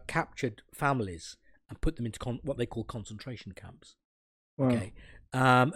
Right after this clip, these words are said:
Speaker 1: who invented the goose step? The British. The new model army under, under Cromwell goose stepped.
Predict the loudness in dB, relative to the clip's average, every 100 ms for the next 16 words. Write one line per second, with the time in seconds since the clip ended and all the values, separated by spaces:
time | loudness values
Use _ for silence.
0 | 4 6 6 4 2 2 0 -4 -2 -2
1 | -4 -10 -12 -18 -18 -18 -16 -16 -16 -18
2 | -20 _ _ _ _ _ _ _ _ _
3 | _ -12 -6 0 2 0 -6 -4 0 2
4 | 2 2 0 0 0 -2 -4 -6 -8 -10
5 | -8 -6 -4 -4 -4 -2 -4 -4 -12 -18
6 | -20